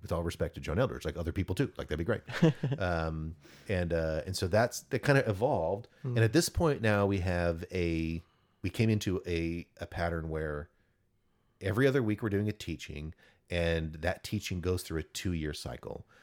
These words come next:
Speaker 1: Year one is basically what we call invitation, and it's all the wonder of the gospel. Like, look at all the cool stuff out there. And then year two is, now let's put that into practice.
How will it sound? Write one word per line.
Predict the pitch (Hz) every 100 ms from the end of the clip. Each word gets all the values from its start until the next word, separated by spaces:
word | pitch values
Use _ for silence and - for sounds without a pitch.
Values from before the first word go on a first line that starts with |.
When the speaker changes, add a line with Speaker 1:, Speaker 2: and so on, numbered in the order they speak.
| _ _
Speaker 1:
Year | 101 101 101
one | 92 90 104 92 87 87
is | 90 82
basically | - 85 - - 78 78
what | 78
we | 82
call | 85 80 80
invitation, | 85 82 - - 78 - 147 - - -
and | 87
it's | 87
all | 80 90 87
the |
wonder | 85 85 80
of | 76
the | 73
gospel. | 64 - - 71
Like, | 82
look | 123 123
at |
all | 95 90
the |
cool | 87 101
stuff | 95 -
out | - -
there. | - - _ - - _
And | 98
then | 90
year | 95 95
two | - 160 110 101
is, | 85 85 78 -
now | 95 90
let's | 85
put | - -
that | 71
into | 71
practice. | - - - - -